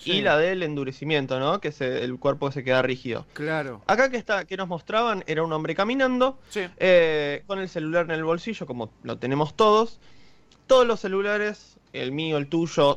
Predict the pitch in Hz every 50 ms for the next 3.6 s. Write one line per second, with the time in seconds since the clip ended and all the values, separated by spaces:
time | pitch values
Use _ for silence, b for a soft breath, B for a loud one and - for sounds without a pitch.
0 | - - 156 151 151 143 131 127 127 - 131 123 117 123 127 139 135 143 143 131
1 | 151 160 151 151 151 - 160 170 196 226 - - - 180 170 160 151 143 _ _
2 | _ - 196 202 196 202 214 226 233 247 233 - _ - 165 156 - 190 180 175
3 | 165 156 143 131 123 120 110 120 123 131 - -